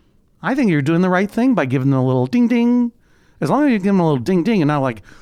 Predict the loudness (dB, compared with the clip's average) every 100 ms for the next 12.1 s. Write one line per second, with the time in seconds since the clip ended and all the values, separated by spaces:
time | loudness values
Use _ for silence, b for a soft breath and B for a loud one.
0 | b -12 -4 -2 0 0 -2 -2 -2 -2
1 | -2 -4 -4 -4 -4 -4 -4 -2 -2 0
2 | -2 -6 -20 -20 -20 -20 -12 -2 0 0
3 | 0 0 2 0 0 -2 -2 -4 -4 -8
4 | -12 -16 -20 _ _ _ _ -20 _ _
5 | _ _ -20 _ _ _ _ -2 0 2
6 | 2 0 0 0 0 -2 0 0 -2 -2
7 | -4 -8 -14 -20 -20 -20 _ _ _ -8
8 | -4 -2 0 0 0 -2 -2 -4 -4 -2
9 | -2 -4 -6 -14 -18 -16 -10 -8 -4 -2
10 | -2 -4 -10 -18 -20 -20 _ _ _ -20
11 | _ -4 -2 -2 -4 -4 -8 -12 -12 -16
12 | -20